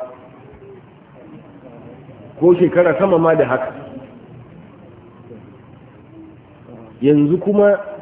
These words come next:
idan aka ce wannan kuɗin za a biya, to, kuɗin darajarsa ta yi ƙasa,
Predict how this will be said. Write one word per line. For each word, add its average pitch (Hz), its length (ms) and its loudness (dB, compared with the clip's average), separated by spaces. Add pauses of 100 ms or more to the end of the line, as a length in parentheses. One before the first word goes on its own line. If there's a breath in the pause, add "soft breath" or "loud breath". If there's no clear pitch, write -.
(340)
idan 156 340 0
aka 190 260 -6
ce 180 120 -2
wannan 143 400 2
kuɗin 175 340 0
za 156 200 0
a 143 80 0
biya, 165 240 0 (1120)
to, 120 120 -4
kuɗin 185 500 0 (100)
darajarsa 160 600 0
ta 139 220 -2
yi 170 100 2 (100)
ƙasa, 202 300 -4